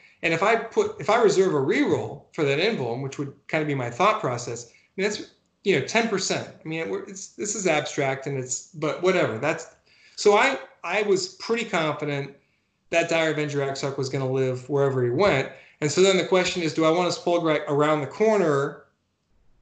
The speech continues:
And then interestingly, the Dire Avenger Exarch actually has a higher than twenty percent chance of killing the Fulgurite 'cause he's got a flesh wound on it. You know, he swings twice, hits on threes, wounds on fours. Uh, you know, he's got the five up, you know, five up, five up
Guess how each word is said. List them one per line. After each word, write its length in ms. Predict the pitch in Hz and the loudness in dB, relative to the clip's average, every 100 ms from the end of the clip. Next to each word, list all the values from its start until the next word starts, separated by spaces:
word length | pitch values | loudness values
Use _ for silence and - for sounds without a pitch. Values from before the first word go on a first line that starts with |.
| _ - | _ 0
And 100 | 180 | 2
then 100 | 175 | 2
interestingly, 600 | 240 - 165 - 156 143 | 2 2 0 0 -2 -2
the 60 | 139 | 0
Dire 260 | 151 202 180 | 2 2 2
Avenger 260 | 165 135 | 0 0
Exarch 360 | 175 - 139 131 | -2 0 -4 -4
actually 240 | 135 - 127 | -6 -6 -4
has 120 | 127 | -4
a 80 | 120 | -4
higher 600 | - 240 240 127 - - - | 0 2 2 -2 -8 -14 -12
than 140 | 135 | -10
twenty 180 | 139 131 | -8 -10
percent 300 | - 131 113 | -10 -12 -10
chance 180 | 127 127 | -10 -12
of 80 | |
killing 260 | - 165 147 | -8 -6 -6
the 60 | 131 | -4
Fulgurite 460 | 208 214 127 110 | -2 0 -2 -4
'cause 140 | - 127 | -6 -8
he's 80 | 123 | -4
got 160 | 131 | -6
a 40 | 110 | -4
flesh 280 | 156 151 | -6 -6
wound 160 | 120 107 | -8 -10
on 160 | 110 - | -10 -14
it. 100 | - _ _ _ _ | -20 _ _ _ _
You 100 | 165 | -2
know, 60 | 135 | 0
he 80 | 151 | 0
swings 340 | - 147 131 | 0 -2 -2
twice, 380 | - 135 131 - | 0 0 0 -4
hits 180 | 139 139 | -4 -2
on 140 | 127 | -2
threes, 360 | 127 135 127 123 | 0 0 2 0
wounds 200 | 131 127 | -2 -2
on 240 | 120 113 - - | -4 -8 -16 0
fours. 540 | 180 160 127 127 - - _ _ | 4 6 4 0 -6 -20 _ _
Uh, 440 | - 135 127 120 113 - _ _ _ - | 2 4 4 2 -4 -12 _ _ _ -2
you 80 | |
know, 40 | 165 | 0
he's 100 | 135 | 2
got 120 | 139 | -2
the 60 | - | 0
five 260 | 147 139 | 0 0
up, 260 | 131 - - - | -2 -6 -18 -10
you 120 | 147 | -6
know, 80 | 120 | -2
five 240 | 147 135 | 0 0
up, 140 | 123 - | -2 0
five 220 | 175 147 | 2 2
up 220 | 123 | -2